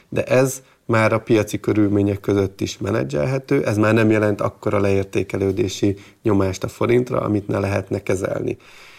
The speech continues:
És hát gondolom abban is bizakodik a jegybank, hogy azért az év vége felé már Európai Uniós források is elkezdenek nagyobb mennyiségben bejönni az országba, az pedig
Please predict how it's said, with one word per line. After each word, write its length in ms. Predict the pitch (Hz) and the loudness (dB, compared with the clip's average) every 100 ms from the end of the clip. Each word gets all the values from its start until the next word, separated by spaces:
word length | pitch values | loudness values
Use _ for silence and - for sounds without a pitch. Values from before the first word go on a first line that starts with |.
| - - | -12 -4
És 180 | 117 | -2
hát 300 | - 113 - | 0 -2 -2
gondolom 380 | 120 110 110 107 | 0 2 4 4
abban 240 | 104 104 104 | 2 2 0
is 120 | 98 | 2
bizakodik 720 | 113 101 98 98 120 131 - - - | 2 0 -2 2 2 2 -4 -20 -8
a 60 | 113 | 0
jegybank, 440 | 107 107 110 113 | 2 2 2 0
hogy 140 | 104 101 | 2 2
azért 220 | 101 101 | 2 2
az 120 | 101 | 4
év 320 | 101 101 98 - - | 4 2 0 -4 -2
vége 240 | 104 98 | 0 0
felé 420 | - 107 104 113 - - - - | -2 2 2 2 -4 -20 -20 -6
már 320 | 104 98 - | -2 -2 0
Európai 720 | 104 95 - - 104 98 104 | 0 0 -4 -4 -2 0 2
Uniós 300 | 107 104 101 | 4 4 0
források 580 | - 117 107 98 - - | 0 2 2 0 -6 -10
is 140 | 110 | -6
elkezdenek 540 | 104 95 104 101 98 95 | -6 -4 -4 -2 -2 0
nagyobb 300 | 107 101 98 | 0 2 0
mennyiségben 680 | 101 98 90 107 95 101 95 | 0 -2 -2 -4 -4 -4 -2
bejönni 380 | 101 98 98 | -2 -2 -4
az 140 | 104 101 | -4 -2
országba, 680 | 110 - 131 123 135 135 - _ _ _ _ _ | -2 -2 -4 -2 -2 -2 -6 _ _ _ _ _
az 220 | - 110 - | -4 -2 -2
pedig 480 | 104 98 117 117 | 0 2 2 0